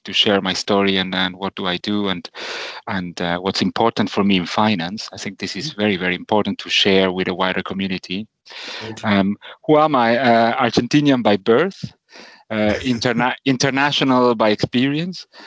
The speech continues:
Speaker 1: Uh, lived in, uh, South America, North America, mainland Europe.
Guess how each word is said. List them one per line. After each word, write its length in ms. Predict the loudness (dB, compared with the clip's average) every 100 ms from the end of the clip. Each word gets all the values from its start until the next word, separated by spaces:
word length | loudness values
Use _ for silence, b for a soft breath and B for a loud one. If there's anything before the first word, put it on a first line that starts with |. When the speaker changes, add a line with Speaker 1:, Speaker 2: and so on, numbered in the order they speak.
| B _
Speaker 1:
Uh, 300 | -4 0 0
lived 360 | 2 0 0 -8
in, 240 | -2 0 2
uh, 200 | 0 0
South 320 | 0 0 0
America, 440 | -2 -2 -2 -2
North 320 | -4 -4 -6 -8
America, 720 | -6 -6 -6 -6 -4 -4 -4
mainland 480 | -2 0 2 0 0
Europe. 520 | -2 0 2 2 0